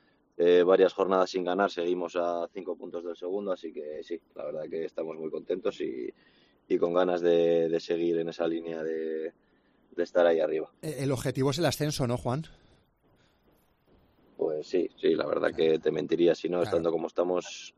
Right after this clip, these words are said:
Speaker 1: eh, yo creo que, yo creo que sí que debería de ser.
Speaker 2: ¿Y se nota en la ciudad esa presión desde el principio de temporada?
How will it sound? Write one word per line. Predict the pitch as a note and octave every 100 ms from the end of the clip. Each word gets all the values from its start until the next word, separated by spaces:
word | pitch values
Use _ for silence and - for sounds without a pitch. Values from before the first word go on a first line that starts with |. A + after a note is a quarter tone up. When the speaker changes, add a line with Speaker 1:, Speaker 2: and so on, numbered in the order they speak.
| -
Speaker 1:
eh, | - D2+ D2+ D2 D2 C#2+ D2 C#2+ C#2+
yo | D#2+ D#2
creo | D#2+ D#2
que, | D2+ D2+ D2 D2 C#2+ - - - _ _ - - _ -
yo | G2 F#2
creo | G2
que | F#2
sí | F2+ G#2
que | F#2
debería | F2 E2+ D#2+
de | E2
ser. | F2 E2+ _ _ _ _ _ - _ -
Speaker 2:
¿Y | E3+
se | - D#3+
nota | C3+ E3 G3 A3
en | G#3+
la | G3+
ciudad | G3+ G3+ G3 - _ -
esa | F#3+ - G3
presión | - D#3+ - D#3+
desde | A3+ G#3
el | D#3
principio | D3 D#3+ D3
de | C3
temporada? | A#2 A2 G#2 F#2+ G3